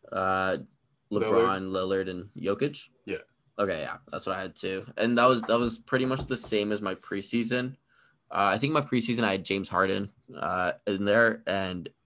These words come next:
Speaker 1: Anthony Davis starting over Jokic instead.
Speaker 2: Yeah.
Speaker 1: Uh, Jokic and Embiid have definitely been surprising me a little bit this year. I always thought that they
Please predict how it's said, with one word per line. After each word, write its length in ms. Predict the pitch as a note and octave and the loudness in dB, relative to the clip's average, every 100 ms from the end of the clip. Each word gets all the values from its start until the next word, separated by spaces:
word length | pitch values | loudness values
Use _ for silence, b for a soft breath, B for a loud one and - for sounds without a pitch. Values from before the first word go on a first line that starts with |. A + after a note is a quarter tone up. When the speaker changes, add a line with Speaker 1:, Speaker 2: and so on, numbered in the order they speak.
| - | -6
Speaker 1:
Anthony 500 | G2+ G2+ G#2 G2+ F#2 - | -2 -2 -2 -2 -4 -4
Davis 400 | F2+ F#2 F2+ E2+ | -2 -2 -4 -4
starting 340 | - F2+ F2+ | -2 -2 -2
over 240 | E2+ E2+ E2 | -8 -8 -8
Jokic 800 | F2+ E2+ C#2+ D#2 C2 - - - _ _ _ | -6 -6 -6 -6 -8 -10 -16 -18 _ _ _
instead. 500 | - F#2+ - C2+ - _ _ _ _ | -16 -12 -10 -8 -10 _ _ _ _
Speaker 2:
Yeah. 180 | - - - - | -18 -16 -6 0
Speaker 1:
Uh, 120 | G2+ | 4
Jokic 440 | A#2+ C#3+ D#3+ D3 | 6 6 4 2
and 100 | C3 | 0
Embiid 120 | G2+ G2+ | 2 2
have 100 | F#2 | 2
definitely 320 | F2+ F#2+ F#2+ | -4 -4 -6
been 460 | F2+ F2 E2+ D2+ D2 _ _ _ _ | -2 -4 -4 -10 -16 _ _ _ _
surprising 540 | - - - F#2 G2 A2+ | -12 -10 -4 -4 -2 -4
me 80 | |
a 40 | A#2 | -2
little 120 | A#2+ | -4
bit 80 | A2+ | -4
this 140 | A2+ | -4
year. 100 | C3 | 0
I 80 | A2+ | 2
always 380 | G#2+ B2+ C3 - | 2 2 0 -4
thought 280 | - F#2 F#2+ | -4 -2 -2
that 120 | F2+ | -4
they 260 | - F#2 | -8 -8